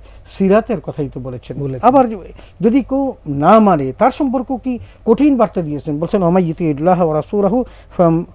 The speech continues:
Speaker 1: ওয়া ইয়া'দ্দা হুদুদাহু ইদখুলু নারান খালিদান ফিহা।"
Speaker 2: নাউযু-
Speaker 1: অগাদিব আল্লাহু আলাইহি বলছেন যে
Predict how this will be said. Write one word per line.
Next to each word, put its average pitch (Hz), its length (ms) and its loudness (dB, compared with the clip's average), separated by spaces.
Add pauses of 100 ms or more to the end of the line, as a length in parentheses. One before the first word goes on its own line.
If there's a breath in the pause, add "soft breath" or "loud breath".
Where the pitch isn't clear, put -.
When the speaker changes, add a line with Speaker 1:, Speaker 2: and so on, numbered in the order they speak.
(220 soft breath)
Speaker 1:
ওয়া 170 160 6
ইয়া'দ্দা 196 360 6
হুদুদাহু 190 560 -2
ইদখুলু 180 400 -8
নারান 196 380 -8 (200)
খালিদান 156 460 -4
ফিহা।" - 360 -12 (380)
Speaker 2:
নাউযু- 139 280 -10
Speaker 1:
অগাদিব 170 400 -2
আল্লাহু 143 320 -6
আলাইহি 143 320 -8
বলছেন 269 280 -8
যে - 140 -8